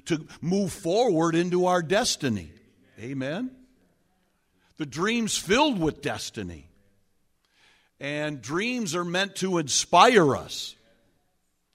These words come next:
guide us, and motivate us. It's something we hang on to as part of a, our mission statement, our calling for life.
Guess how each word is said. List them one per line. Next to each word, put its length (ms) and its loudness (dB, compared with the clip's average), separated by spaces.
guide 420 0
us, 280 -6
and 160 -4
motivate 720 4
us. 380 -14
It's 220 -2
something 420 4
we 220 2
hang 400 2
on 320 4
to 420 -6
as 160 2
part 340 4
of 120 4
a, 200 8
our 200 10
mission 580 4
statement, 580 -2
our 160 4
calling 600 2
for 200 -8
life. 400 -10